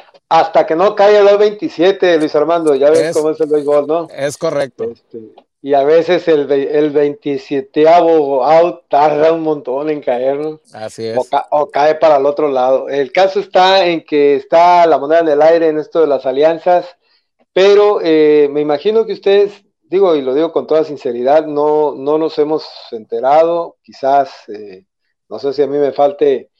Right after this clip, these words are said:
Speaker 1: olfato periodístico, pero no conocemos bien todavía la, la,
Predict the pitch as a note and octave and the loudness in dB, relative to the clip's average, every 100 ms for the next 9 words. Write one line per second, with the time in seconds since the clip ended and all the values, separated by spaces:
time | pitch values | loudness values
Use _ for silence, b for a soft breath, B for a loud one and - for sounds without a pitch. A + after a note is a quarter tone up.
0 | _ _ - A#2 - D3+ D#3 - A#2 A2+ | _ _ -6 -6 -2 -2 -2 -4 -6 -6
1 | C3+ D#3 F3+ - C#3+ B2+ C3+ E3+ G3+ F#3 | -8 -8 -6 -6 -2 -2 -2 -2 -2 -2
2 | D3 D#3 E3 D#3 D3 D#3+ E3 E3 D3+ D3 | -2 -2 -2 -4 0 0 0 0 2 2
3 | C#3 D3+ D3+ D3 B2 A2 G2+ A#2 B2 A#2+ | 0 0 2 0 -2 -2 -6 -8 -8 -10
4 | A#2 | -12